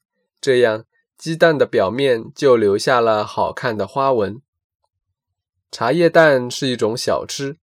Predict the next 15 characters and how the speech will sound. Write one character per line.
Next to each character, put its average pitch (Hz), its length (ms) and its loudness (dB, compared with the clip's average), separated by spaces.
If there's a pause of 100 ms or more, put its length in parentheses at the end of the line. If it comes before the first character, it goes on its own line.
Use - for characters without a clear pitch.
(600)
咸 117 300 -2
鸭 160 180 2
蛋 147 320 0 (320)
可 113 160 0
以 113 100 0
用 117 180 0
来 98 260 0
做 110 280 0
菜。 131 320 -6 (1040)
咸 120 300 -2
鸭 165 180 2
蛋 175 220 2
的 113 100 2
味 113 160 0
道 104 360 0